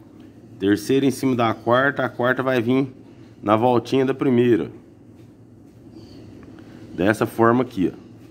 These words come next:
Agora o que que nós vamos tá fazendo? Vai pegar essa daqui, ó, a prim-, a que passou na última da voltinha, vai passar na frente da outra, ó, e vai na voltinha da outra.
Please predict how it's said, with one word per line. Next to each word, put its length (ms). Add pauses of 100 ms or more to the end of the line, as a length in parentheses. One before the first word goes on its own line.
(1400)
Agora 220
o 40
que 120
que 60
nós 140
vamos 140
tá 80
fazendo? 560 (1200)
Vai 140
pegar 320
essa 240
daqui, 400
ó, 140 (460)
a 60
prim-, 300
a 100
que 80
passou 340
na 120
última 280
da 80
voltinha, 400
vai 120
passar 440
na 140
frente 400
da 160
outra, 380
ó, 80 (600)
e 120
vai 500
na 180
voltinha 480
da 160
outra. 380